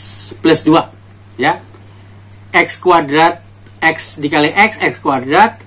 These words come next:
X kali I Y, berarti dua X I Y, ya.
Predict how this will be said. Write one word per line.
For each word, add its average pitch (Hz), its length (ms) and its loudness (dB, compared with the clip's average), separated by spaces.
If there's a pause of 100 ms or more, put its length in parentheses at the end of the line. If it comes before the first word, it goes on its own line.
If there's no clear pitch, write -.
(140)
X - 340 -6
kali 147 320 0
I 160 240 -2
Y, 143 80 6 (320)
berarti 123 240 -2
dua 139 240 -2
X 135 240 -6
I 127 80 -4
Y, 127 100 6 (640)
ya. 175 240 0